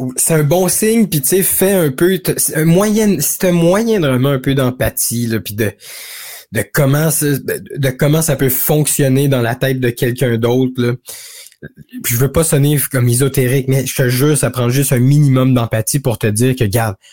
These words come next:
cette femme-là, elle, elle le fait pour elle, elle a acheté son urne, c'est, puis c'est peut-être une action aussi qu'elle dira jamais, mais c'était peut-être aussi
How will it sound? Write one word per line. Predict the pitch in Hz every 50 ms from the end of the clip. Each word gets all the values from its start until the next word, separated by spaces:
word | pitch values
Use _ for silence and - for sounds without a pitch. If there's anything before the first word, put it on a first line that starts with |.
| - _ _ _ _ _ _ _ _ _ _ - - -
cette | - - 117 101
femme-là, | - - 127 117 120 120 127 139 147 147
elle, | - 139 143 143
elle | 135 120 113 110
le | 110
fait | 101 - - 131 123
pour | - - - 123 117 104 107
elle, | 113 120 127 135 147 156 151 147 147 - -
elle | - 117 107 104
a | 104 107
acheté | 104 - - - - 147 143 143 139 139 _ - - - _ _ _ _ _ _ _ _ -
son | - - - 135 127 123
urne, | 127 127 135 143 143 147 143 139 139
c'est, | - - 123 123
puis | - - 131 - - 147 - -
c'est | - - - 139 117
peut-être | - 170 160 147 -
une | 156 143
action | 135 127 - - 170 190 196
aussi | 170 147 - - 175
qu'elle | - 143
dira | 127 127 143 123 139 139
jamais, | 135 135 135 160 185
mais | 165 143
c'était | - - 127
peut-être | 123 - 139 131 -
aussi | 135 127 - - 156